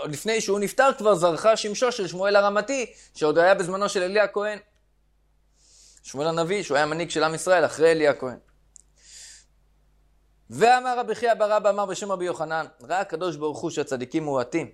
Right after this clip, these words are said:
עמד והשתלם בכל דור ודור, כל דור יש מהצדיקים האלה. שנאמר, "כי לשם מצוקי ארץ", מצוקי ארץ זה יסודות הארץ, מלשון יציקה, שיוצקים את הבטון, יוצקים את היסודות, מצוקי ארץ.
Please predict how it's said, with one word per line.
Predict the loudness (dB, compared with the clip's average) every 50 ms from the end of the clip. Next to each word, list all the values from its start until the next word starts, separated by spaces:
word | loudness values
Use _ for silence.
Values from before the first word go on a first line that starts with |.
| _ _ _ _ _ _ _ _ _ _ -10
עמד | -6 -2 0 0 0 0
והשתלם | -2 -6 -2 0 0 2 4 4 2 2 0
בכל | -2 0 2 2 2
דור | 2 2 2 2
ודור, | 2 4 4 6 6 6 6 4 2 -4 -14 _ _ _ _
כל | 0 2 2 2 4
דור | 4 4 4 4 0
יש | -2 -2
מהצדיקים | -2 -2 -2 -2 -4 -6 -6 -4 -4 -4 -4 -2
האלה. | -2 -2 -2 -2 -4 -8 -12 _ _ _ -20 -20 -20 -20 -20 _ _ _
שנאמר, | -16 -12 -10 -8 -4 0 4 4 6 6 4 2
"כי | 0 -2
לשם | -2 0 0 2 4 4 2 2 0 -6
מצוקי | -6 -4 -4 -4 -4 -6 -8 -4 -4 -4 -2 0 0 2 2 2 2 2
ארץ", | 4 4 4 2 -2 -8 -8 -12 -16 -18
מצוקי | -16 -16 -14 -14 -14 -14 -10 -8 -6 -6 -4 -4
ארץ | -4 -4 -2 -4 -6 -6 -4
זה | -6
יסודות | -6 -6 -4 -4 -4 -4 -2 -2 -2 2 4
הארץ, | 4 4 4 2 0 -4 -8 -12 -16 -20 -20 _ _ _ _ -10
מלשון | -6 -6 -4 -2 0 0 0
יציקה, | 2 0 0 0 0 -2 0 2 4 2 2 0 -2
שיוצקים | -8 -8 -6 -6 -6 -8 -10 -8 -6 -6 -6
את | -4 -4
הבטון, | -4 -4 -4 -6 -4 -4 -4 -4 -4
יוצקים | -8 -10 -8 -8 -6
את | -2 -2
היסודות, | -2 -2 0 0 0 2 2 0 0
מצוקי | -6 -10 -8 -6 -2 0 2 4 6
ארץ. | 6 6 4 2 -2 -6 -12 -20